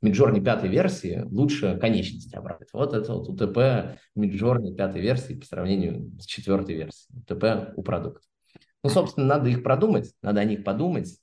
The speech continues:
и подумать, а в чём же позиционирование вашей компании – в чём её фишки и в чём У Т П ваших продуктов.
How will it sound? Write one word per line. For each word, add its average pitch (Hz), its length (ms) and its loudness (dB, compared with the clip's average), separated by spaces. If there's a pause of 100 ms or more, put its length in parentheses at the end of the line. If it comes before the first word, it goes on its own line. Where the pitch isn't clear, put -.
и 95 180 -4
подумать, 117 460 0
а - 40 -4
в - 60 -10
чём 110 160 -2
же 101 80 -4
позиционирование 95 720 -2
вашей 87 220 -6
компании – 95 580 -2 (280)
в - 40 -20
чём 95 160 4
её 85 120 2
фишки 87 360 -8
и - 300 -8
в - 60 -12
чём 120 300 0
У 110 100 -2
Т 104 80 0
П 98 440 0
ваших 87 280 -6
продуктов. - 440 -6